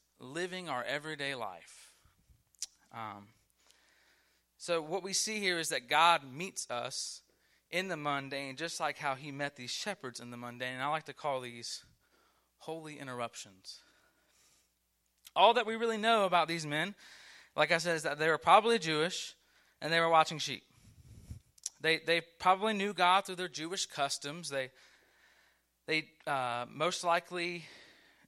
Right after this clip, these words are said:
had studied the Torah growing up. If they were priests, which I believe they probably were, they definitely knew the Jewish customs. They knew the word, they knew the prophets, they knew all these things. But they weren't out there in the field actively saying, "God,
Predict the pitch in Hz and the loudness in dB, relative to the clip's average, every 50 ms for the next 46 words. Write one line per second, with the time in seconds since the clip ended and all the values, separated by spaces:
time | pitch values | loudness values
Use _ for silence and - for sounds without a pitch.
0 | _ _ _ - - - - _ _ - 139 160 151 - - - - 147 151 156 | _ _ _ -20 -20 -20 -20 _ _ -8 -6 -6 -4 -4 -4 2 4 4 4 6
1 | 170 175 175 175 165 156 160 - - 160 156 - - - 151 151 156 160 156 143 | 4 2 2 0 0 -4 -8 -12 -12 -10 -10 -8 -6 -6 -4 -2 -2 -2 -2 -2
2 | 147 156 160 160 151 151 151 156 160 151 135 - 170 165 160 139 - - - 196 | -2 -2 -2 -2 -2 -2 -2 -2 -2 -4 -6 -4 -2 -2 -2 -4 -6 -4 -4 -2
3 | 196 175 170 170 - - - - - _ _ - - - _ _ - 147 - - | -2 -2 -2 -4 -6 -6 -6 -10 -16 _ _ -20 -20 -20 _ _ -10 -6 -6 -6
4 | - _ _ _ - 147 170 175 165 165 156 147 143 143 - - 175 165 151 147 | -8 _ _ _ 2 4 4 4 4 0 0 0 -2 -4 -2 0 0 0 0 -2
5 | 147 143 135 135 143 156 160 170 165 123 127 156 202 - - 160 147 135 135 143 | -4 -6 -4 -2 -2 -2 -2 -4 -4 -2 0 0 0 0 -2 -6 -8 -8 -8 -8
6 | 143 131 131 117 120 131 131 127 - - - 117 117 - 156 156 151 175 165 160 | -10 -10 -10 -12 -12 -10 -10 -10 -10 -10 -10 -8 -8 -8 -10 -10 -8 -10 -8 -8
7 | 175 196 190 202 156 143 147 160 156 151 143 135 160 185 196 190 - - 143 120 | -8 -8 -8 -6 -4 -4 -4 -4 -6 -8 -8 -8 -8 -8 -10 -8 -6 -4 -4 -4
8 | 120 - 156 147 - - 151 151 175 185 196 180 170 165 147 131 - - - 220 | -6 -8 -14 -18 -16 -16 -14 -12 -10 -6 -4 -4 -4 -4 -6 -10 -12 -12 -10 -10
9 | 196 170 160 - - - _ _ _ _ _ _ _ _ _ _ _ _ _ _ | -10 -10 -12 -14 -18 -20 _ _ _ _ _ _ _ _ _ _ _ _ _ _
10 | _ _ _ _ _ - 151 - 190 214 240 254 247 - - - _ _ _ - | _ _ _ _ _ -12 -6 -2 -2 0 0 0 -2 -2 -4 -8 _ _ _ -20
11 | - _ _ _ - - _ _ _ - 180 214 226 202 - 220 214 214 214 214 | -20 _ _ _ -20 -20 _ _ _ 2 2 4 4 2 0 0 2 2 2 0
12 | 208 196 - 226 - - _ _ _ - - - - 226 226 208 185 160 156 156 | -2 -4 -8 -10 -10 -12 _ _ _ -20 -18 -12 -8 -6 -4 -4 -4 -6 -6 -10
13 | - _ _ _ _ - - 170 185 - 185 170 165 180 170 - 190 175 170 156 | -12 _ _ _ _ 0 2 2 2 0 -4 -8 -8 -6 -6 -4 -4 -4 -4 -2
14 | 143 151 147 160 165 156 | 2 4 4 4 4 2